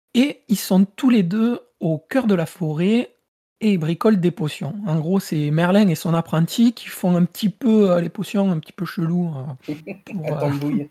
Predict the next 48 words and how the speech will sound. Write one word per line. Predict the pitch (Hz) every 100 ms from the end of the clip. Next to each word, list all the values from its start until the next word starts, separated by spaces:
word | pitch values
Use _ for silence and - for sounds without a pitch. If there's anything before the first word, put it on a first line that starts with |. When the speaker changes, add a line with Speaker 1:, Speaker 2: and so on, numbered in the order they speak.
| -
Speaker 2:
avec | 151 147 143
des | 147 180
Speaker 1:
c'est |
Speaker 2:
herbes. | 143 175
Speaker 1:
ça, | 185 170 190 285
ouais. | - - 247 247
C'est | 180
vraiment | 170 190 220
de | 214
la | 180
tambouille, | 190 185 202 226 190
quoi. | 247 220 277 - 240 - - _ _ _ _ _ _
Et, | 226 254 262 -
euh, | 196 175 165 156 -
le | 233
grand-père, | 202 185 170 262
c'est | - 170 160
un | 160 160
vieux | 156 190
petit | 240 226 -
cochon | - 185 - 165
sorcier | - - - 202 202
qui | - - 147
a | 147 143 143 143 160 - -
la | 151 156
mémoire, | 165 170 190 185
euh, | 151 143
qui | 135 - - 139
est, | 135
euh, | 135 131 143 151 - _
on | 147
va |
dire, | 139 151
euh, | 139 131 -
à | 151
la | 147
ramasse, | 143 190 254 226
hein, | 240
pour | - 151
être | 147
Speaker 2:
Mhm. | 165
Speaker 1:
poli, | 175 233 - - - _ _ 165
Speaker 2:
Mhm. | 143 - _ _ _ _
Speaker 1:
et | 226 254 254
qui, | - - 226
un | 196 175
jour, | 202 202
euh, | 156 143